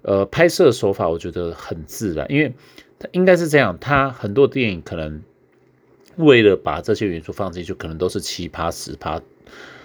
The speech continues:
搞得不伦不类。但是它可能它的这个N P C的这个角色主角，大概描绘他应该用了八十趴，其他这些东西元素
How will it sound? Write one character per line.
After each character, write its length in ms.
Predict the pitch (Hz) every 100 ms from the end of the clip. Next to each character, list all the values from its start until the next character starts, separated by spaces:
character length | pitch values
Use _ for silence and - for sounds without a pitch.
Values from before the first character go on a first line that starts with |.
| - _
搞 140 | - 92
得 80 | 90
不 180 | - 101
伦 180 | 80
不 120 | 80 78
类。 240 | 87 - _
但 120 | 156
是 180 | 127 143
它 440 | 120 117 117 110 107 _ _
可 140 | - 90
能 140 | 87
它 180 | 90 117
的 160 | 107 87
这 140 | 107
个 260 | 92 87 78 - - - - _ _ -
N 180 | 139 151
P 200 | 131 127
C 220 | 123 117
的 120 | 113
这 80 | 95
个 80 | 101
角 200 | - 76
色 320 | - 104 85 -
主 240 | - 85
角， 340 | 78 - 78 76 _ _ - _ _ _
大 140 | - 156
概 360 | 151 139 120 107 _ _ _ _ _
描 280 | 104 104 117
绘 220 | 160 131
他 320 | 120 110 117
应 140 | 117 107
该 120 | 107
用 140 | 101
了 80 | 82
八 200 | 85 85
十 220 | 90 - -
趴， 300 | - - -
其 260 | - 101 98
他 220 | 113 113
这 120 | 110
些 140 | 101 98
东 180 | 92
西 320 | 95 92 87 101 _ - - _
元 220 | 92 85
素 280 | 82 107 78